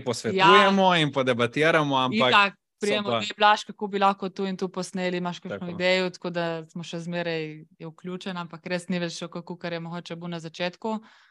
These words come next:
Speaker 1: Tako.
Speaker 2: Ehm, in ja, v bistvu začeli smo malo bolj strukturirano sploh tu, ehm, delati, pač smo si pisali scenarije, kako bo kamera, kdo bo igral, kakšna bo razna mimika, ke prej je bilo bolj tako, "Kje, daj posnamemo tu, pač bo že, ne."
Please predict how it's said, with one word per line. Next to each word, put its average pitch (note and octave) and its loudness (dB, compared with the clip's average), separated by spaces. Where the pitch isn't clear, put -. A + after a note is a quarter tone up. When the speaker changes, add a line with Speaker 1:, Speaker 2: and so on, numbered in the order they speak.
Speaker 1:
Tako. - -16
Speaker 2:
Ehm, E3+ -8
in F3+ -6
ja, A#3 8
v A3 2
bistvu A#3+ 2
začeli G#3+ 2
smo A#3 0
malo A3 6
bolj A#3 4
strukturirano G3+ 2
sploh - -10
tu, G3+ 2
ehm, E3 -2
delati, F3+ 2
pač E3+ -4
smo F3+ -2
si F3+ -8
pisali F#3 0
scenarije, D#3+ -2
kako E3+ -14
bo F3 0
kamera, E3 2
kdo E3+ -4
bo G3 0
igral, E3 2
kakšna F#3 -4
bo F3+ 0
razna F3+ 2
mimika, F3+ -4
ke F3+ -6
prej F#3+ 2
je F#3 4
bilo F#3 4
bolj F#3+ 2
tako, F#3 -8
"Kje, F#3+ -4
daj F#3 -4
posnamemo F3 -6
tu, E3 -8
pač E3 -6
bo E3 -8
že, E3 -2
ne." D3+ -10